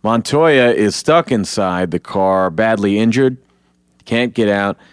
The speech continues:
They are spotted immediately by a gang out there on the streets.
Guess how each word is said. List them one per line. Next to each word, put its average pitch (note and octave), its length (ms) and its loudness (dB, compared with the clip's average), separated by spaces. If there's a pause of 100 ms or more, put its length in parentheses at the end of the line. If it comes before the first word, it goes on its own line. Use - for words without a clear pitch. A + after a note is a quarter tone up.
(420)
They A2+ 220 2
are A2+ 400 2
spotted B2 720 0
immediately A#2+ 880 2 (340)
by A2 320 -2
a G2+ 480 -2
gang G#2+ 580 -4
out G2+ 260 -4
there G#2+ 140 0
on G#2 100 -2
the F#2 80 -4
streets. B2 420 -2